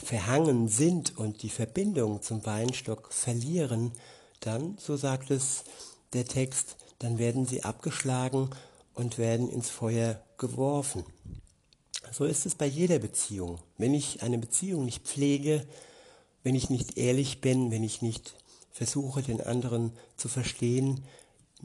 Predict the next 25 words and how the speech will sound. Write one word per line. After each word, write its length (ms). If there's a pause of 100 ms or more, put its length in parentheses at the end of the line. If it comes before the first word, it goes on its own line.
(180)
mit 280
ihm 340
mitzufühlen, 1400 (920)
dann 320
verliere 520
ich 420
die, 140 (320)
die, 240 (320)
die 280
Verbindung 760 (100)
zu 180
ihm 460 (260)
und 220
er 400
zu 160
mir. 420 (1000)
Es 120
müssen 220
immer 260
zwei 560
füreinander 720 (220)
kämpfen. 640 (440)
Wenn 180
nur 260
ein, 380